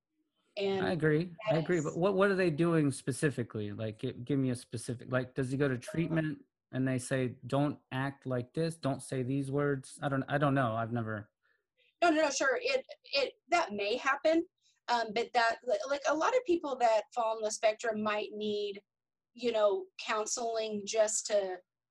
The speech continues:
Speaker 1: help them get through their struggles. But as
Speaker 2: Mm-hmm.
Speaker 1: far as, like, medication,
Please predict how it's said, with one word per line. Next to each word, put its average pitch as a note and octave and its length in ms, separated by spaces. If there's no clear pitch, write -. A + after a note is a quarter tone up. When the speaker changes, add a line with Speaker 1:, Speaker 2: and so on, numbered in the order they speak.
Speaker 1:
help A3 320
them G3+ 240
get G#3 260
through G#3+ 180
their F#3+ 140
struggles. G#3+ 760
But A3 240
as A3 180
Speaker 2:
Mm-hmm. - 80
Speaker 1:
far A#3+ 140
as, B3 140
like, - 520
medication, G#3+ 720